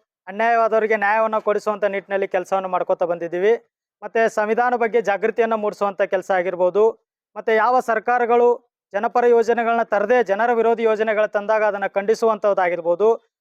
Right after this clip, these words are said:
ಅಥವಾ ಇಲ್ಲಿ ಇರ್ತಕ್ಕಂಥ ದಲಿತರ ಸ್ಥಿತಿಗತಿ ಯಾವ ರೀತಿ ಇದೆ ಅಂತಕ್ಕಂಥದ್ದನ್ನ ಜಿಲ್ಲಾಡಳಿತಕ್ಕೆ ಮತ್ತು ಸರ್ಕಾರಕ್ಕೆ ವರದಿಯನ್ನ ಕೊಡುವಂತ ಇಂಥ ನಾನಾ ಅನೇಕ ಕೆಲಸಗಳನ್ನ ಮಾಡುವ ಮೂಲಕ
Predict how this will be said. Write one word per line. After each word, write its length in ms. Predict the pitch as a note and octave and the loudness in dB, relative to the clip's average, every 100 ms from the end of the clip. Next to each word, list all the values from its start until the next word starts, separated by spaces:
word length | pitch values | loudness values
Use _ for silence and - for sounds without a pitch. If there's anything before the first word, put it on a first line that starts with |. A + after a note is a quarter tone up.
| - | -16
ಅಥವಾ 280 | G3+ A3 A3+ | -6 0 2
ಇಲ್ಲಿ 220 | A#3 A3+ | 2 2
ಇರ್ತಕ್ಕಂಥ 500 | G#3 A#3+ A#3 A#3+ A3 | 0 0 -2 -2 -2
ದಲಿತರ 640 | A#3 G#3 A3+ A#3+ A#3+ A#3+ | 0 0 0 2 4 2
ಸ್ಥಿತಿಗತಿ 540 | A3 G#3 G#3 A#3 A#3 A3+ | 0 -4 -2 0 0 2
ಯಾವ 180 | G#3 A#3 | 2 2
ರೀತಿ 260 | A#3 A#3 | 0 0
ಇದೆ 120 | A3+ | 2
ಅಂತಕ್ಕಂಥದ್ದನ್ನ 760 | A3 G#3 G#3+ G#3+ G#3 G#3+ G#3 A3 A3+ _ _ - | 0 -2 -4 -4 -4 -2 -2 0 -2 _ _ -8
ಜಿಲ್ಲಾಡಳಿತಕ್ಕೆ 720 | G#3 A3+ A#3+ A#3 A3+ A3 - | -2 0 0 0 0 -2 -2
ಮತ್ತು 240 | A3 G#3+ G#3 | -2 -2 -2
ಸರ್ಕಾರಕ್ಕೆ 960 | G3+ F#3 A3+ A#3 G#3 A#3 A3 - _ - | -2 -2 -2 -2 -2 0 0 -4 _ -2
ವರದಿಯನ್ನ 400 | G#3+ A3 A#3+ A#3 | 0 2 0 0
ಕೊಡುವಂತ 440 | A3+ G#3+ G#3+ G#3 | 0 2 2 2
ಇಂಥ 240 | G#3+ G3+ A3+ | -2 0 -2
ನಾನಾ 420 | G#3 F#3 G#3+ A#3+ | 0 2 2 0
ಅನೇಕ 240 | A3 A#3 | 0 0
ಕೆಲಸಗಳನ್ನ 520 | A3+ G#3+ G#3+ G3+ G#3 | 0 -2 -2 -2 -2
ಮಾಡುವ 280 | G3+ G3 G3 | 0 0 0
ಮೂಲಕ 300 | F#3+ G3+ G#3+ | 0 0 0